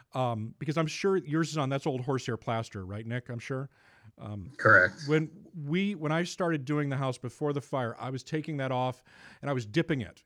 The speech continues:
Speaker 1: You know, I would take that wood off and, and I would strip the old varnish off, because the varnishes they used at the turn of the century will eventually turn kind of a chocolate brown black, and that's partly, uh, oxidation, but it's also smoke if people smoked in the houses.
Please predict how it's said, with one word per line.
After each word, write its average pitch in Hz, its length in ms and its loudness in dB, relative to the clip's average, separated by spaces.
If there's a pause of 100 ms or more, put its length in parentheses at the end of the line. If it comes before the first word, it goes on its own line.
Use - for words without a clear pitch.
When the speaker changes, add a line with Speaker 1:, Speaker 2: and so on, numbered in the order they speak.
Speaker 1:
You 131 80 -6
know, 117 80 -2
I 117 60 -2
would 117 120 -4
take 156 180 0
that 135 160 2
wood 127 160 0
off 120 320 2
and, 117 140 -8
and 120 120 -6
I 113 80 -4
would 104 100 -10
strip - 480 -4
the 127 200 -8
old 123 280 -2
varnish 117 420 -4
off, 151 200 0
because 123 260 -6 (360)
the 123 80 -4
varnishes 175 420 2
they 143 80 2
used 143 240 2
at 117 40 -12
the 120 60 -6
turn 147 200 -2
of 123 60 -2
the 117 60 -4
century 131 460 -4
will 107 180 -6 (180)
eventually 135 500 -2
turn 120 260 -4
kind 127 260 -4
of 107 80 -4
a 98 140 -6 (640)
chocolate 160 600 0 (140)
brown 131 380 2
black, 113 600 -6
and 120 140 -4
that's 143 240 -4
partly, 180 640 -2
uh, 120 240 -2
oxidation, 135 580 -2
but 127 120 0
it's - 100 -6
also 135 380 -2
smoke 123 420 -4
if 123 100 -8
people 123 200 -10
smoked 120 300 -6
in 135 60 -6
the 127 60 -4
houses. 147 340 -4